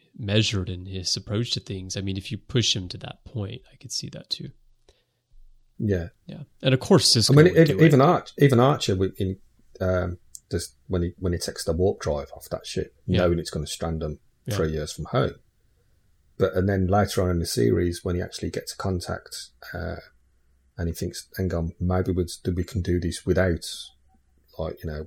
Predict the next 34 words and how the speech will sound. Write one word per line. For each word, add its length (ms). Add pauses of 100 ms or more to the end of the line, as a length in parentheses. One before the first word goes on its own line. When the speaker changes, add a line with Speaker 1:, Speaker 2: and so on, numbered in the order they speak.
Speaker 2:
wiping 360
them 120
out." 240 (880)
Um, 440 (1160)
you 80
know, 80
like, 240
like 220
the 60
sh-, 160
the 120
episode 320
The 80
Shipments, 560
where 360 (540)
Reed 520
just 200
wants 220
to 240 (100)
orbital 520
bombard 540
them, 140 (1300)
or 260 (180)
let's 180
plant 220
some 120
charges 540
and 180
kill 200
'em 80
all. 180 (1300)
But 120
Archer's, 400
"No, 280